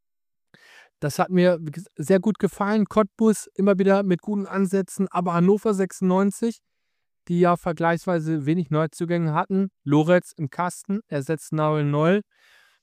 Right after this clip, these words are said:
Und dazu dann vielleicht noch, ja, Hugonö in der Innenverteidigung, der von Magdeburg gekommen ist,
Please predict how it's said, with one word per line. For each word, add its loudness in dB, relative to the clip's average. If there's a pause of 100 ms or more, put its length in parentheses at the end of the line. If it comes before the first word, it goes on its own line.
(400)
Und -2
dazu -4
dann -2
vielleicht -4
noch, -6 (280)
ja, -2
Hugonö 4
in 4
der -2
Innenverteidigung, -2
der -6
von -6
Magdeburg -4
gekommen -2
ist, -6